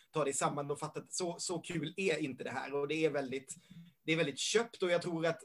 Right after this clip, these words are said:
eh, anledningen till att allting känns mycket billigare i år är för att det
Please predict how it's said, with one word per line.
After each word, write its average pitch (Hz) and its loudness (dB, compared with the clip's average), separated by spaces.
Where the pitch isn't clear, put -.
eh, 147 -2
anledningen 180 2
till 196 2
att 170 0
allting 156 0
känns 202 0
mycket 208 -2
billigare 165 0
i 160 0
år 151 -2
är 156 -2
för 135 -6
att 135 -4
det 175 -6